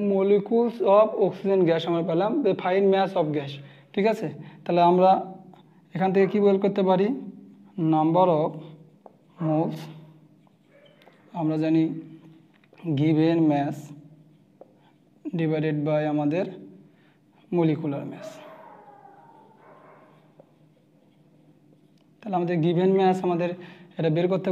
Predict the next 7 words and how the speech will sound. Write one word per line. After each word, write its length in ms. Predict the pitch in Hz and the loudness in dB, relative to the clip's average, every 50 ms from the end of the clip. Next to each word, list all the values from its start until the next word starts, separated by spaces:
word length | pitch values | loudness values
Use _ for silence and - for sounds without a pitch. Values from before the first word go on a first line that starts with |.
| 185 | 0
বলছে, 280 | 185 175 180 - 190 185 190 185 190 - - - - - - - - - - - - - - - - - - _ _ _ - - - _ - _ - - - - - - - - - - - - - - - - - - - - 185 | 0 -2 -2 -4 -4 -4 -4 -4 -6 -12 -16 -16 -18 -18 -18 -20 -20 -20 -20 -20 -20 -20 -20 -20 -20 -20 -20 _ _ _ -20 -20 -20 _ -20 _ -20 -20 -20 -20 -20 -20 -16 -16 -16 -16 -16 -20 -20 -20 -20 -20 -20 -20 -14 -8 -8
আর 80 | 175 170 170 | -4 -2 0
molecular 420 | 170 170 175 170 170 185 180 180 180 175 | 0 0 0 0 0 0 0 0 2 2
mass 140 | 175 175 170 160 151 170 | 0 0 0 0 0 2
জানি 160 | 160 165 170 170 170 | 2 2 2 2 0
আমাদের 280 | 170 170 160 170 180 180 180 - - - - - - 185 | 0 0 0 -2 -2 -4 -6 -12 -18 -20 -20 -6 -4 -4
অক্সিজেনের 400 | 160 - - 185 185 190 190 185 | -4 -2 -4 -4 -2 -2 -2 -2